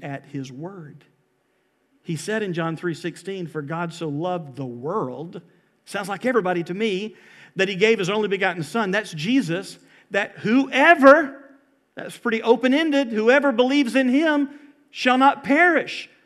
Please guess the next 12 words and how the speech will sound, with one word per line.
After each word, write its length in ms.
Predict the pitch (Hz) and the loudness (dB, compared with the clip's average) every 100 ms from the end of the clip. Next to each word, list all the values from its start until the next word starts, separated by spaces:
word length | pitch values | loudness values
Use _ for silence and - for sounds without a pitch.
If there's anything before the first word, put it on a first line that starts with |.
| _ - | _ -8
but 120 | 214 | -2
have 420 | 247 254 160 139 - - | 0 2 0 -4 -18 -14
everlasting 1300 | 214 233 220 220 214 - - 175 175 - - 226 180 _ _ _ | -8 -6 -2 -4 -4 -20 -12 -10 -10 -16 -18 -18 -18 _ _ _
life.'" 540 | 180 180 180 _ _ _ _ _ _ _ _ _ _ _ _ _ _ _ _ _ _ | -20 -20 _ _ _ _ _ _ _ _ _ _ _ _ _ _ _ _ _ _ _
And 120 | 131 | -12
in 60 | 131 | -8
that 180 | 156 170 | -8 -6
moment, 640 | 180 135 117 117 - - _ _ _ _ _ _ _ _ _ _ _ _ - | -6 -6 -8 -14 -20 -20 _ _ _ _ _ _ _ _ _ _ _ _ -12
the 100 | 135 | -10
light 300 | 147 151 - | -8 -10 -10
came 200 | 160 135 | -8 -8
on. 260 | 113 117 | -14 -20